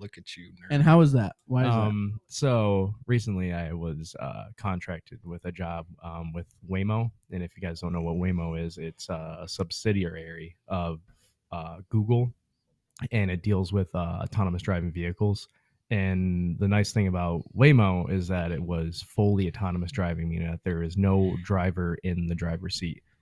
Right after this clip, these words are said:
Speaker 3: when the car is driving on the road. And, uh, my job there was on the M P C I team, which is the miles per conflict issue,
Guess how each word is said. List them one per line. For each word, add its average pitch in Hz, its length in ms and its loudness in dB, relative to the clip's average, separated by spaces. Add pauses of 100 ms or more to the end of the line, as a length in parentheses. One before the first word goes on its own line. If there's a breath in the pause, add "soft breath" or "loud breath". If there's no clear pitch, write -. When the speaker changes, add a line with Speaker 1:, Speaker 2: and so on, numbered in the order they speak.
Speaker 3:
when 92 280 2
the 90 80 -2
car 90 260 -4
is 90 80 -8
driving 85 340 -4
on 82 100 -10
the 85 80 -14
road. 92 260 -4 (880 soft breath)
And, 92 340 0
uh, 85 420 -2 (120)
my 131 240 6
job 90 360 0
there 95 280 2
was 90 480 -2 (120)
on 90 200 -4
the 90 280 -4
M 107 160 2
P 101 180 -2
C 98 220 -6
I 90 140 -2
team, 113 400 -2 (120)
which 107 200 -4
is 90 180 -4
the 92 200 -4
miles 92 500 -2
per 92 360 0
conflict 98 600 -4
issue, 120 400 2